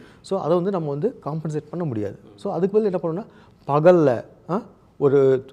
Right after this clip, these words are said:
வேலை முடிச்சுட்டு வந்தோடனே, முடிஞ்ச வரைக்கும் இயர்லியா சாப்பிட்டுட்டு, அளவா சாப்பிட்டுட்டு, முடிஞ்ச வரைக்கும் சீக்கிரம் தூங்க போங்க. அதே மாதிரி மத்தியானம் எழுறீங்களா, முடிஞ்ச வரைக்கும் உங்க தூக்கத்துக்கு இம்பார்ட்டன்ஸ் கொடுங்க. அந்த நேரத்துல நம்ம என்ன பண்ணுவோம்,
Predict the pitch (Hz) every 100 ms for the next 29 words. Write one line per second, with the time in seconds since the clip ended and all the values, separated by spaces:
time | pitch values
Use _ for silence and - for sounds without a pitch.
0 | - _ 123 135 147 131 147 - 127 131
1 | 165 165 240 233 220 226 269 - - -
2 | 143 147 160 165 156 139 135 131 156 131
3 | 147 160 156 131 143 170 160 190 202 208
4 | 196 185 156 123 117 120 117 117 - -
5 | - - 151 202 196 170 143 165 160 147
6 | 147 143 135 151 170 240 240 220 226 147
7 | - 196 214 214 214 170 120 131 127 -
8 | 113 110 - - _ - - 160 208 214
9 | 214 202 185 180 170 175